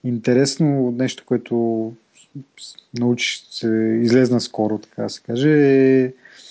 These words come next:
а, това, че Windows Phone, новата, но-,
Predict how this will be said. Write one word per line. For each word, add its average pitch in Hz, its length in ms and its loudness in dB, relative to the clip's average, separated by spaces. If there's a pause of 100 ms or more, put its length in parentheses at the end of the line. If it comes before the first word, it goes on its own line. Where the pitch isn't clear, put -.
(380)
а, 113 320 -2
това, 120 380 -4
че - 140 0
Windows 143 640 2
Phone, 123 160 2
новата, 127 540 0
но-, 113 500 -2